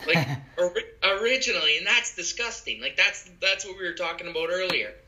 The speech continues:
Speaker 1: That's loyal to a fault.
Speaker 2: Yeah.
Speaker 1: Like, you got a thirty-nine-year-old defenseman that makes four point seven five million, right? And you're c-, you're, you,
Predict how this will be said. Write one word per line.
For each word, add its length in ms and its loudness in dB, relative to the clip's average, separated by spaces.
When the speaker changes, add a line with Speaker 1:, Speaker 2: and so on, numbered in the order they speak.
Speaker 1:
That's 240 -2
loyal 440 2
to 160 -6
a 40 -8
fault. 480 -4
Speaker 2:
Yeah. 180 -2
Speaker 1:
Like, 320 0
you 140 2
got 140 6
a 40 4
thirty-nine-year-old 1040 0
defenseman 560 -2
that 200 0
makes 260 2
four 320 2
point 400 -2
seven 600 -2
five 540 2
million, 520 0
right? 260 4
And 460 0
you're 340 -2
c-, 220 -2
you're, 160 2
you, 240 2